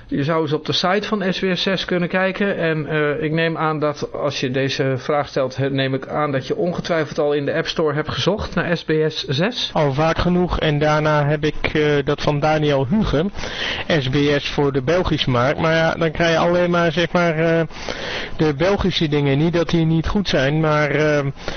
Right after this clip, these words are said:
Speaker 2: er zijn sommige programma's dat je denkt van, nou, die kan ik ook eventjes, eh, als gemist eruit pikken. Waar het niet dat ik, eh, van de week tegenkwam bij de nieuwe programma's, dat die ook nog niet op, eh, gemist van de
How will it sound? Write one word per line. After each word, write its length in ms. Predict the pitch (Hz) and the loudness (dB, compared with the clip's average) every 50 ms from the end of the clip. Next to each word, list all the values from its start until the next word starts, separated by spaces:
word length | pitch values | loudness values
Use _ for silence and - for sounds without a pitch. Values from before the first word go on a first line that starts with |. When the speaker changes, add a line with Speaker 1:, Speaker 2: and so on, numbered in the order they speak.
| - - - - | -8 -8 -6 -4
Speaker 2:
er 80 | - 185 | -2 0
zijn 220 | 185 185 170 147 | 2 2 2 2
sommige 500 | 127 151 143 135 131 120 110 131 127 127 117 | 2 2 2 2 2 2 2 2 2 2 2
programma's 480 | - 135 127 120 151 147 135 123 113 | 0 0 0 0 0 2 0 0 0
dat 200 | 131 127 123 - | 0 0 0 0
je 100 | - 127 | 0 0
denkt 240 | 131 127 123 120 104 | 2 0 0 0 -2
van, 120 | - 160 | -2 0
nou, 240 | 185 196 175 120 110 - - | 0 2 0 0 -2 -4 -2
die 120 | 160 151 | -2 -2
kan 220 | - - 156 139 135 | 0 0 0 0 0
ik 120 | 131 - | 0 0
ook 160 | - 170 - | 0 0 0
eventjes, 640 | - 151 147 143 131 135 - - 127 117 - - - | 2 2 2 0 0 -2 -2 -2 -2 -2 -2 -2 0
eh, 260 | 139 135 131 127 127 | 0 2 2 2 2
als 240 | 113 131 139 - - | 2 0 0 0 0
gemist 340 | - 131 123 120 110 - | 0 0 0 0 0 0
eruit 280 | - - - - 226 214 - | -2 0 2 0 0 0 0
pikken. 400 | - 131 123 - - 131 175 - - - - - - - - - - - - - - | 0 0 0 0 0 -2 -2 -4 -6 -10 -10 -10 -10 -10 -10 -10 -10 -10 -10 -4 0
Waar 240 | 156 180 208 214 | 0 2 2 2
het 100 | 214 175 | 2 2
niet 340 | 131 147 165 185 - - - 160 | 2 0 0 0 -2 -2 -2 0
dat 180 | 151 160 151 151 | 0 0 0 0
ik, 280 | 160 151 - - - - | 0 -2 -2 -2 -2 0
eh, 280 | 165 160 156 156 156 151 | 2 2 2 2 2 2
van 200 | 139 - 170 160 | 2 0 0 2
de 60 | 160 | 2
week 300 | 156 156 160 160 156 - | 2 2 2 0 0 -2
tegenkwam 420 | - - - 175 170 165 - - - 170 165 160 | -2 0 2 2 2 2 0 0 0 0 2 2
bij 160 | 151 156 151 | 2 2 2
de 120 | 143 147 147 | 2 2 2
nieuwe 300 | 160 190 214 196 170 143 | 2 2 2 2 2 0
programma's, 760 | - 143 147 139 127 - 143 139 131 127 131 160 175 - - - | 0 0 0 0 2 2 2 2 2 2 2 2 0 -2 -2 0
dat 160 | - 160 160 | 0 0 0
die 180 | - 175 160 147 | 0 0 2 2
ook 160 | 170 165 - | 0 0 0
nog 260 | 156 165 175 156 - | 0 2 2 2 2
niet 220 | - 175 175 - - | 2 2 2 2 0
op, 280 | 165 165 - - - | 0 0 0 -2 -2
eh, 240 | - 165 165 160 160 160 151 - - - - - - - - - - - - - - | 0 0 2 2 2 0 -2 -4 -6 -10 -10 -10 -10 -10 -12 -10 -10 -10 -10 -6 -4
gemist 640 | - - - 170 170 175 185 185 170 - - - - | -2 0 2 2 2 4 2 2 0 0 -2 -4 -4
van 300 | - - - 180 175 170 | -2 0 0 2 2 2
de 200 | 165 165 165 160 | 2 2 2 0